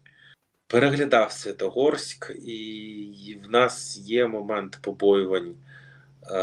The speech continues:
а саме побоювань, що може бути повторення циклічності ситуації, тобто повторення.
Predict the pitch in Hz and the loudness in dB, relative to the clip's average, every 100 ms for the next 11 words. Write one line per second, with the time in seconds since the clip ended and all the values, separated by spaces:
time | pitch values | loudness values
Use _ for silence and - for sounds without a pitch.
0 | 90 87 87 - 98 - 117 110 107 113 | -2 -2 -4 -4 -6 2 2 2 0 0
1 | 98 101 87 87 85 - - 85 73 - | 4 4 4 -2 -6 -6 -6 -6 -8 -12
2 | 98 98 90 87 90 92 - 90 - 98 | 0 0 0 -6 -6 -6 -6 -4 2 4
3 | 87 85 - - 107 139 139 120 - 101 | 4 -2 -8 -8 -4 -4 -4 -10 -8 -10
4 | - - 98 92 - - 95 - - - | -10 -4 0 0 -2 -12 -12 -14 -20 -20
5 | _ _ - - 104 92 - 101 95 90 | _ _ -10 -10 -8 -8 2 4 4 0